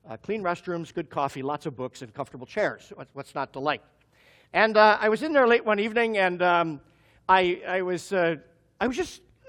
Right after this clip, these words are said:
walking through the aisles, getting ready to come out of the store, when I turned a corner, and suddenly I was confronted by one of the sisters in our assembly. I didn't expect it. She doesn't even live in that town. But suddenly,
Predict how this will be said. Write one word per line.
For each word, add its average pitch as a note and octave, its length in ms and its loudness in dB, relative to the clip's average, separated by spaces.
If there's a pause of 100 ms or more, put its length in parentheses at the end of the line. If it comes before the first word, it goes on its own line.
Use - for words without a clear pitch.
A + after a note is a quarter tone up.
(160)
walking C4+ 400 -2
through B3 180 -8
the A3+ 100 0
aisles, A#3+ 500 4 (100)
getting G3+ 200 -6
ready G#3 220 -6
to E3+ 200 -4 (240)
come F3 100 -12
out E3+ 120 -2
of D#3 40 -8
the C#3 80 -10
store, C3+ 460 -14 (1040)
when A3+ 120 -8
I A3+ 60 -2
turned B3 220 -8
a - 20 -6
corner, A3+ 220 0
and G3+ 200 -4
suddenly F3 760 -4 (340)
I F3 100 -6
was F#3+ 140 -8
confronted G3 560 -6
by F3 220 2 (280)
one F3+ 140 -8
of D#3+ 60 -8
the D#3+ 160 -8 (240)
sisters - 420 -14
in C3+ 60 -10
our C3 100 -6
assembly. B2 380 -16 (1040)
I C#4 80 -8
didn't A#3+ 140 -6
expect F3+ 360 -2
it. G3+ 80 -16
She F3+ 80 -10
doesn't D#3+ 160 -8
even C#3+ 180 -6
live D#3 140 -2
in C#3+ 60 -8
that C#3 180 -6
town. G#3 340 2 (480)
But - 280 0
suddenly, A3+ 880 4